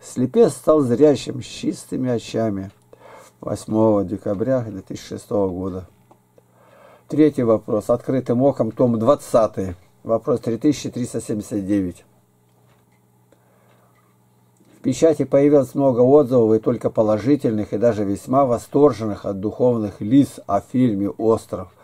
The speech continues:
Вы же сразу и в столь категоричной форме вынесли приговор этому фильму. Не изменилось ли ваше мнение о фильме от чтения этих отзывов? Ответ. Утвердилось.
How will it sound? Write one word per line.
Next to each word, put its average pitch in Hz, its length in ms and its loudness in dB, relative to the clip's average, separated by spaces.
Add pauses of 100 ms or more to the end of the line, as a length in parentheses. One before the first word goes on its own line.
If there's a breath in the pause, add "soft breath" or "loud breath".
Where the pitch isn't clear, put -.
(340 loud breath)
Вы 170 220 2
же 147 160 2
сразу 151 460 2
и 131 40 0
в 123 40 -2
столь 143 260 2
категоричной 139 920 0
форме 147 540 0
вынесли 127 460 0
приговор 117 580 -2
этому 110 360 -4
фильму. 92 460 -8 (480 soft breath)
Не 165 200 6
изменилось 175 680 4
ли 185 60 -2
ваше 170 320 4
мнение 165 420 2
о 139 60 2
фильме 165 440 0
от 110 80 0
чтения 156 460 2
этих 131 260 -4
отзывов? 104 480 0 (1400 soft breath)
Ответ. 117 400 0 (640 soft breath)
Утвердилось. 180 1200 4